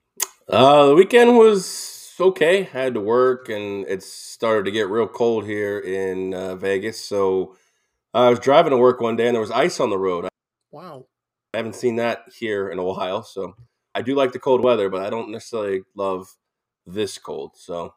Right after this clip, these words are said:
Speaker 1: uh, overall, the weekend was good, but I'm not ready for the cold weather. Save me.
Speaker 2: I illegally streamed a couple N F L games. I,
Speaker 1: <laughs>
Speaker 2: um, it was eighty degrees on Saturday. I was having a good weekend, man. But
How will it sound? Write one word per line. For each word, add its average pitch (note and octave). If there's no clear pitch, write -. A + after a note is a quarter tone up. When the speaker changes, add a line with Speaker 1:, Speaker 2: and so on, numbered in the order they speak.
Speaker 1:
uh, A2+
overall, D3
the A#2+
weekend A2
was F#2
good, F2
but F2
I'm F#2
not G2
ready F#2
for F2+
the F2+
cold E2+
weather. F2
Save F2+
me. E2
Speaker 2:
I A3
illegally A3+
streamed A3+
a G3+
couple G#3
N F#3
F F#3
L B3+
games. A#3+
I, G3
Speaker 1:
<laughs> F#3+
Speaker 2:
um, F3+
it G#3+
was A3
eighty A#3
degrees G#3
on F#3+
Saturday. B3+
I C4
was C#4+
having A3+
a F#3+
good G3
weekend, F3
man. D#3
But A#3